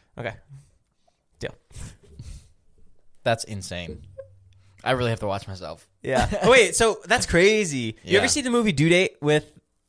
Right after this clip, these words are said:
Speaker 1: R D J?
Speaker 2: I ha-, I have, yes.
Speaker 1: When he falls off the bridge <laughs> and he's, like, just limp 'cause he's sleeping.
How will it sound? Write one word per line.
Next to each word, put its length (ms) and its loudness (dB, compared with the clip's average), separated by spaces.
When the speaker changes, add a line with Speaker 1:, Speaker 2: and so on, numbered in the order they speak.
Speaker 1:
R 120 4
D 120 0
J? 120 2
Speaker 2:
I 120 4
ha-, 80 -4
I 160 -4
have, 380 -2
yes. 260 -6
Speaker 1:
When 540 4
he 240 4
falls 320 2
off 200 2
the 80 -2
bridge 440 2
<laughs> 0 -
and 120 4
he's, 260 2
like, 200 0
just 220 -6
limp 260 -2
'cause 120 -4
he's 160 -4
sleeping. 480 -2